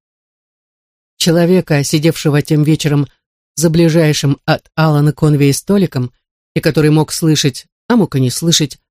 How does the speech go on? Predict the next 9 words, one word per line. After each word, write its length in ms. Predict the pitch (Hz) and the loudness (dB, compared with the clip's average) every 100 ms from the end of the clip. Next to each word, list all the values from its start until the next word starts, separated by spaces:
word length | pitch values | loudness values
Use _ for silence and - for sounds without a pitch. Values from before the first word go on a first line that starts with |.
| _ | _
разговор, 760 | - 165 151 180 165 156 147 - _ _ _ _ _ _ _ _ | 0 0 2 0 2 0 0 -6 _ _ _ _ _ _ _ _
звали 340 | 208 226 302 277 | -2 0 2 2
Мэтью 420 | 262 247 254 233 _ | 2 0 -2 -4 _
Причард. 540 | - 185 143 - _ _ _ _ _ _ _ _ _ | -2 -2 -4 -8 _ _ _ _ _ _ _ _ _
И 80 | 143 | -2
это 160 | 147 | 0
было 180 | 147 147 | 2 2
очень 240 | 151 - 151 | 2 2 0
любопытно. 720 | 147 147 - 202 - 120 | 2 0 -2 -6 -4 -10